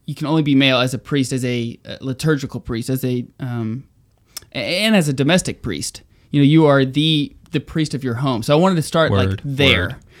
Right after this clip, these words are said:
Speaker 1: Uh, thinking like, "Okay, that distinguishes between, uh, female."
Speaker 2: At home, I prefer to think of myself more as king.
Speaker 1: Priest,
Speaker 2: But, you know,
Speaker 1: prophet, and king.
Speaker 2: but, you know, whatever.
Speaker 1: Y-, it, it's a both and thing.
Speaker 2: It is.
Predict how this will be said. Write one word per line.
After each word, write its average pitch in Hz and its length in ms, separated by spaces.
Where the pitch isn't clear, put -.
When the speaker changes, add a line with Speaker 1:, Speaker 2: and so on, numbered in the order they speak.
Speaker 1:
Uh, 143 240
thinking 165 340
like, 127 180
"Okay, 147 240
that 160 460
distinguishes 165 680
between, 151 680
uh, 131 260
female." 123 540
Speaker 2:
At 135 120
home, 147 200
I 139 80
prefer 143 220
to 117 60
think 113 180
of 104 40
myself 101 340
more 104 140
as 85 120
king. 170 420
Speaker 1:
Priest, - 0
Speaker 2:
But, 147 100
you 135 100
know, 147 200
Speaker 1:
prophet, 113 160
and 143 120
king. 143 240
Speaker 2:
but, 147 140
you 175 60
know, 135 80
whatever. 110 320
Speaker 1:
Y-, 160 240
it, 190 200
it's 185 140
a 185 60
both 127 240
and 98 240
thing. - 140
Speaker 2:
It 208 80
is. 123 260